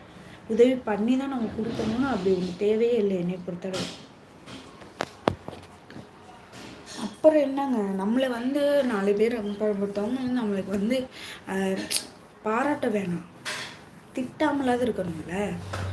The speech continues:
பாராட்ட வே-, பாராட்டுறது, பாராட்டாதது ரெண்டாவது விஷயம். திட்டாம இருக்கணும். உதவி பண்ற விஷயத்த அதை உபத்திரமா ஆக்கக்கூடாது. அது ஒண்ணுதான் என்னோட point of view. சரியா இல்லையான்னு சொல்லுங்க, கமெண்ட்ல சொல்லுங்க.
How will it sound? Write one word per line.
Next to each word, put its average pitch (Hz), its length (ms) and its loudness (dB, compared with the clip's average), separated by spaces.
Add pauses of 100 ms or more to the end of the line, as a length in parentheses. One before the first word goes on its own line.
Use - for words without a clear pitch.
(320)
பாராட்ட 233 440 2
வே-, 220 340 2
பாராட்டுறது, 233 600 0
பாராட்டாதது 202 800 -2
ரெண்டாவது 190 520 -4
விஷயம். 175 300 -10 (540)
திட்டாம 285 600 0
இருக்கணும். 202 340 2
உதவி 233 220 6
பண்ற 220 500 0
விஷயத்த 226 600 -2
அதை 202 160 -2
உபத்திரமா 240 640 -2
ஆக்கக்கூடாது. 190 560 -4 (340)
அது 180 140 -6
ஒண்ணுதான் 220 420 0
என்னோட 196 360 -2 (160)
point 180 220 -6
of 170 60 -4
view. - 240 -14 (880)
சரியா 247 420 2
இல்லையான்னு 196 320 2
சொல்லுங்க, 185 480 -4 (240)
கமெண்ட்ல 233 440 -2
சொல்லுங்க. 214 520 2